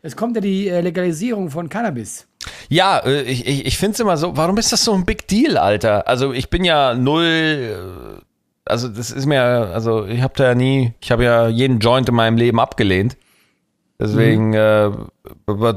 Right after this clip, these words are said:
Speaker 2: was, was ist da so der Big Deal dran?
Speaker 1: Ähm, ja, aber ich glaub, tatsächlich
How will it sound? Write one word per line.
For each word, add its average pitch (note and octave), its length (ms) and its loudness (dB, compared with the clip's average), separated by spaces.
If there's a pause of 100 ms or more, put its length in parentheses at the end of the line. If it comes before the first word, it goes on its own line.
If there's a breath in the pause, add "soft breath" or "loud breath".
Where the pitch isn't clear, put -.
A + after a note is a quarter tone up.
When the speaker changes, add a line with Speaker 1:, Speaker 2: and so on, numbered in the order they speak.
(120)
Speaker 2:
was, A#2+ 180 0
was A#2+ 160 0
ist A#2 180 -2
da C3+ 80 4
so A#2+ 120 0
der B2 100 2
Big A2 240 -2
Deal C3 240 2
dran? F#2+ 340 0 (1200 loud breath)
Speaker 1:
Ähm, D3+ 1400 -4
ja, D#3+ 260 0
aber A#3+ 100 -2
ich A3 80 -4
glaub, A3+ 140 -4
tatsächlich F3 340 -4